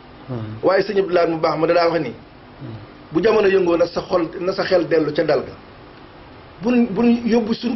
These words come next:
Speaker 2: kilifa yi mukk di leen wax loote luy, lu, lu, lu, lu, lu, lu, luy tudd sawara. La ma waxoon sëñ Maam Mor ne ko, "Noppi rek, yéen am na ku leen wax, bu leen wax mukk yéen sëñ,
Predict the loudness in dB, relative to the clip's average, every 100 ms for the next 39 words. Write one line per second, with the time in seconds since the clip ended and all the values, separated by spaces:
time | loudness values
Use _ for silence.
0 | -2 -2 0 2 2 2 0 0 2 4
1 | 4 4 2 2 0 2 2 2 0 0
2 | 0 2 0 2 2 4 4 2 2 4
3 | 4 4 2 2 -2 -4 0 2 2 0
4 | -6 -20 -20 -20 -20 -20 -20 -20 -20 -20
5 | -20 -20 -20 -20 -20 -20 -20 -20 -20 -20
6 | -20 -4 0 4 4 4 2 -2 0 0
7 | 2 0 0 0 0 2 2 2 2 0
8 | -2 0 0 2 0 -2 -4 -2 0 -2
9 | -4 -4 0 0 0